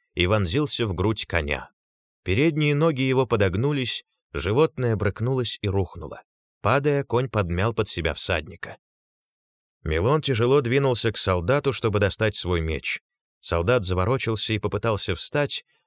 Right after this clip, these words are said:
но рухнул на землю и застыл. Архип и Пифагор успели сесть на второго коня и крикнули ему что-то, но Милон не разобрал.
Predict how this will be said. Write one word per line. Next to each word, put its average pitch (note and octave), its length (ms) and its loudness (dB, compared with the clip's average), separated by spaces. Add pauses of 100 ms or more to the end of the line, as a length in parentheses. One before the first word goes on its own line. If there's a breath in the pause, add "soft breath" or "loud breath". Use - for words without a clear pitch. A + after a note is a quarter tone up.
(140)
но F#2 160 2
рухнул C#3+ 360 2
на A#2+ 140 0
землю C3+ 460 -2
и G#2+ 80 -2
застыл. F2 580 -6 (840)
Архип F#2 420 0
и D#3 60 0
Пифагор B2+ 500 2
успели C3+ 460 -2
сесть C3+ 320 -2
на A#2 80 0
второго A2 380 2
коня A2 420 0 (300)
и G#2 100 -2
крикнули D3+ 420 0
ему B2 220 0
что-то, - 560 -4 (240)
но F#2 140 2
Милон D#3 300 2
не D3+ 80 -2
разобрал. G#2 560 -2